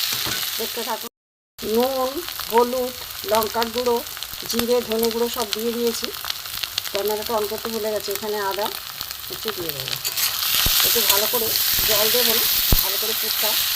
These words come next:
কষিয়ে নেবো সব মশলা দিয়ে। দেখতে থাকুন। বন্ধুরা,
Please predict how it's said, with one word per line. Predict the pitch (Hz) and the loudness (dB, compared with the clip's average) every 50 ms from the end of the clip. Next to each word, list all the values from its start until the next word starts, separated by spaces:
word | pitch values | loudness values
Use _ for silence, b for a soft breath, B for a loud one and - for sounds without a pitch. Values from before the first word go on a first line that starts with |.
| - - - - - - - - | 0 0 2 0 0 0 0 0
কষিয়ে | 247 233 - - 262 240 | 0 0 2 0 0 2
নেবো | 233 214 247 - - - | 2 0 0 0 -2 -2
সব | - - 185 180 | -2 -2 -2 -2
মশলা | 175 - - 202 - - | -2 -2 0 2 2 2
দিয়ে। | - - - - - - - - - - - - - - - - - - - - - - - - - - - - - - - | 2 0 -2 -2 -4 -4 -6 -6 -4 -4 -4 -2 -2 -2 0 2 2 2 2 2 2 -2 -4 -4 -6 -6 -6 -4 -4 -2 -2
দেখতে | 226 233 - - 247 | -2 0 0 0 0
থাকুন। | 233 247 214 - - | 2 2 2 0 0
বন্ধুরা, | 403 - - - - - - - - - - - - - - _ _ _ _ _ _ _ _ _ _ _ _ - 285 294 254 220 247 | -2 -2 -2 -2 -2 -2 -4 -4 -6 -6 -8 -8 -10 -10 -12 _ _ _ _ _ _ _ _ _ _ _ _ -8 -4 0 2 2 2